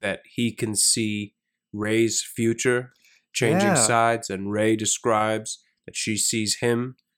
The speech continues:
Speaker 1: going to the light.
Speaker 2: You know, what's I find interesting is that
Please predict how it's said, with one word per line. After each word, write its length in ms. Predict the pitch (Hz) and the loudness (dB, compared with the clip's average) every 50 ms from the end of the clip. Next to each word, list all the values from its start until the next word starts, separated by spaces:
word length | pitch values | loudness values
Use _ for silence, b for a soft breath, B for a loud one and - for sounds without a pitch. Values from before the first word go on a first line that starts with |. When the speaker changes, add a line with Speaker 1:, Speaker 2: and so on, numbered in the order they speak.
| _ _ | _ _
Speaker 1:
going 280 | - 113 107 107 107 104 | -2 0 0 0 -2 -4
to 140 | 98 - 113 | -4 -4 -4
the 80 | 107 104 | -2 -2
light. 360 | 104 107 107 110 120 - - 147 151 175 139 | -2 0 0 0 -2 -2 -6 -10 -10 -6 0
Speaker 2:
You 60 | 160 | 2
know, 260 | 170 165 160 127 147 | 2 2 2 0 -2
what's 260 | 156 151 156 147 - - - | 0 0 0 0 -2 -2 0
I 140 | 156 180 202 | 0 0 0
find 260 | - - 151 135 127 | 0 -2 -2 0 0
interesting 480 | 123 117 123 117 - - - 123 120 | -2 -4 -6 -8 -8 -6 -6 -4 -4
is 160 | 120 117 113 - | -4 -6 -6 -4
that 320 | 127 120 117 117 - - | -2 -2 -2 -2 -4 -6